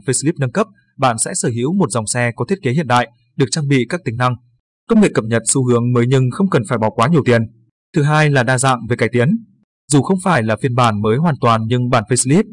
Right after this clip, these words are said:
vẫn được nhà sản xuất chú trọng cải tiến, khắc phục các nhược điểm của phiên bản trước,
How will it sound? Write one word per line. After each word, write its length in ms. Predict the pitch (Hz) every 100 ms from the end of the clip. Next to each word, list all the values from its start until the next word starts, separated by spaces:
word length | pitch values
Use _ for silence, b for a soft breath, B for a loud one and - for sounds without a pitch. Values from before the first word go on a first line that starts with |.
| 127
vẫn 100 | 202
được 120 | 165
nhà 220 | 117 113
sản 180 | - 110
xuất 200 | - - _
chú 180 | - 123
trọng 180 | 170
cải 120 | - 113
tiến, 180 | 117 131 220 b b
khắc 140 | - 220
phục 140 | - - -
các 120 | 220
nhược 140 | 196
điểm 280 | 127 127 101
của 120 | 95
phiên 140 | 113 131
bản 140 | 117 101
trước, 180 | 196